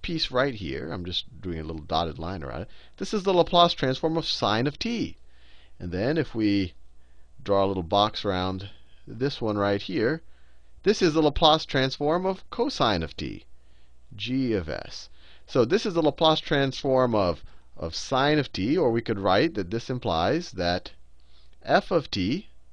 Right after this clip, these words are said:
is equal to sine of t. Right? You should recognize that one by now. And this implies that g of t,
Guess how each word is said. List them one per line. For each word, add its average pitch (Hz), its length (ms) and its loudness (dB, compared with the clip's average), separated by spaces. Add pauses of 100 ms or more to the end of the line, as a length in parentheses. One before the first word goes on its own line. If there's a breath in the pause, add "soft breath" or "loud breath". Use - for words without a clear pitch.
(500)
is 92 220 -6
equal 90 240 -6
to 101 220 -4
sine 80 400 -4
of 107 160 -6
t. 180 400 -4 (920)
Right? 101 300 -6
You 90 80 -6
should - 240 -6 (240 soft breath)
recognize 82 640 -4
that 73 180 -4
one 76 140 -8
by 76 160 -2
now. 90 380 -2 (420)
And - 160 -10
this 247 180 -2
implies 135 600 2
that 127 260 -2
g 220 280 -2
of 151 140 -2
t, 113 380 -2